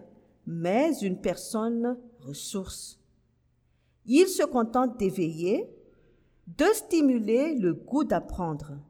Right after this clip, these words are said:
C'est différent de la pédagogie classique qui part des programmes et les enseigne de façon semblable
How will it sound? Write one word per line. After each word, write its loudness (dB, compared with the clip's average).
C'est 0
différent 4
de 2
la 0
pédagogie -6
classique -8
qui 0
part 4
des 2
programmes -2
et -2
les 2
enseigne 0
de -2
façon -8
semblable -6